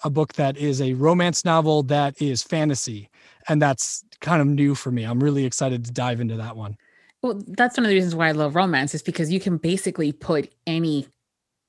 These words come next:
Speaker 2: genre, you know, spin on it. It can be, you know, epic, it could be erotica, it could be a murder mystery, as long as the romance is the main focus. And there's just so many options out there, you know,
Speaker 1: Oh.
Speaker 2: something for everybody.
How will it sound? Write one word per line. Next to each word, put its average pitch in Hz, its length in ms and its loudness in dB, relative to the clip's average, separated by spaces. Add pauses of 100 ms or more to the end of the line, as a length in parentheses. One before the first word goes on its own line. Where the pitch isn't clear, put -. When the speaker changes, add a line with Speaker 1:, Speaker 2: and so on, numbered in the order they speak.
(140)
Speaker 2:
genre, 147 460 0
you 143 120 -2
know, 135 80 0
spin 160 260 0
on 123 160 0
it. - 240 -8
It 143 100 -2
can 139 180 -2
be, 139 100 -2
you 127 220 -2
know, 107 260 -4 (360)
epic, 190 520 2
it 151 180 0
could 143 200 -2
be 143 120 0
erotica, 175 680 4
it 156 60 0
could 147 160 -6
be 139 120 0
a 127 60 -2
murder 127 260 0
mystery, 175 840 0 (280)
as 151 140 -2
long 190 180 4
as 160 60 0
the 160 80 -2
romance 160 380 0
is 143 100 -12
the 143 80 -4
main 139 200 0
focus. 175 580 0 (420)
And 151 400 -2
there's 151 180 -4
just - 180 -6
so 156 60 -6
many 135 220 -2
options 143 400 -8
out - 180 -18
there, 92 300 -12 (240)
you 147 100 -2
know, 139 320 -2
Speaker 1:
Oh. 190 120 -4
Speaker 2:
something 165 340 0
for 156 100 0
everybody. 127 400 0